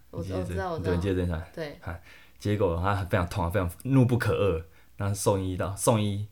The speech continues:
Speaker 2: 送医后处理还是非常痛，
Speaker 1: 对。
Speaker 2: 吃了镇定剂什么完全没有效果。就，<laughs> 就是，
Speaker 1: 对。
Speaker 2: 我真的是觉得太戏剧化了。然后他处理到最后，把鞋子，终于把鞋子小心翼翼地拆开之后，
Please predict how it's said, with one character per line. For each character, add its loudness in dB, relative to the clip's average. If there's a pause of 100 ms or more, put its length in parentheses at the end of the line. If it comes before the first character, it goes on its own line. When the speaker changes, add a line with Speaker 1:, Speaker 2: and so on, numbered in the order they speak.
(200)
Speaker 2:
送 0
医 2
后 6
处 0
理 -4
还 -4
是 0
非 0
常 -2
痛， -4 (100)
Speaker 1:
对。 -20
Speaker 2:
吃 -2
了 6
镇 4
定 -2
剂 -2
什 -4
么 -8
完 0
全 0
没 -2
有 -4
效 -2
果。 -8 (480)
就， 6 (420)
<laughs> -14
就 -14
是， 0 (260)
Speaker 1:
对。 -4
Speaker 2:
我 4
真 6
的 10
是 4
觉 4
得 6
太 6
戏 2
剧 0
化 2
了。 -4
然 6
后 -2
他 0
处 0
理 4
到 4
最 2
后， 6
把 0
鞋 -2
子， -4 (160)
终 4
于 2
把 -2
鞋 -4
子 -2
小 0
心 -2
翼 -2
翼 0
地 0
拆 -2
开 -4
之 -6
后， -4